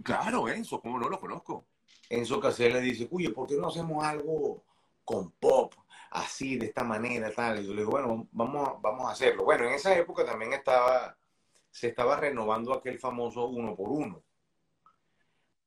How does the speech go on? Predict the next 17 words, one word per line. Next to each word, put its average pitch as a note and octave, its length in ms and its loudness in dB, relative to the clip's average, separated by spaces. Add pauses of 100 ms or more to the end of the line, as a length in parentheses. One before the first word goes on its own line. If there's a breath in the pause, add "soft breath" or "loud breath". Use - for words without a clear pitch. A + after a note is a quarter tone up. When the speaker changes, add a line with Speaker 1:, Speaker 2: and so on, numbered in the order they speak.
Speaker 2:
Que C#3 140 -4
claro, F3 280 6
para B2 140 4
nosotros B2 320 -4
los E3+ 180 -2
mu-, C#3 200 -10
los B2+ 140 -6
músicos C#3+ 360 -4
venezolanos A#2+ 680 -2 (540)
siempre A2 380 -4
queríamos A2 440 -2
que G2+ 80 -14
sonara F#2 420 -4
música G#2+ 440 -2
de F#2 100 4
nosotros, F#2 480 -4
pero... - 340 -4